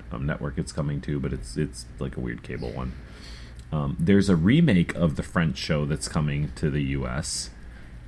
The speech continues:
And as mentioned in the, uh, bio, uh, Brad Pitt, Plan B, uh, which I, i-, is that named after the, the day after pill? Isn't that called Plan B?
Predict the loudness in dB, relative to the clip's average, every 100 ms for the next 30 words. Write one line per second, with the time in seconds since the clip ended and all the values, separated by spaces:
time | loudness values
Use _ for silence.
0 | 0 2 6 8 6 6 2 0 2 0
1 | 0 0 0 0 0 -2 -2 -4 -4 -4
2 | 2 6 6 4 0 -4 -6 -8 -6 -6
3 | -6 -6 -2 2 2 2 2 2 -4 -14
4 | -14 -10 2 6 8 8 8 8 6 4
5 | 2 -12 -14 -14 -4 2 4 4 4 4
6 | 4 2 0 -6 -2 0 0 -2 -2 0
7 | 4 4 6 4 6 4 4 4 4 4
8 | 2 2 2 4 4 4 0 2 2 4
9 | 4 4 2 2 4 6 4